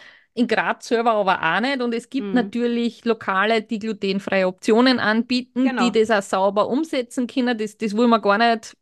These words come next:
Speaker 1: äh, abstreiten
Speaker 2: Wählern.
Speaker 1: oder sonstiges. Aber wirklich mit ausschließlich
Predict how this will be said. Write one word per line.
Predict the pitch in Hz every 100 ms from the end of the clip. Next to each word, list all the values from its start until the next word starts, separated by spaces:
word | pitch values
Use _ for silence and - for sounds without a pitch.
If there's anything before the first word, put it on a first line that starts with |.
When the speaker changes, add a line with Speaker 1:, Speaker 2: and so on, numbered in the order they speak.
| _ -
Speaker 1:
äh, | -
abstreiten | 214 208 - 269 - 208 208
Speaker 2:
Wählern. | 220 208
Speaker 1:
oder | 190 196
sonstiges. | 233 302 - 196 214 294 - - - - _ _ _
Aber | 165 180 196 226 269 277 277
wirklich | 220 247 269 254
mit | 233 208
ausschließlich | 180 226 - 254 254 247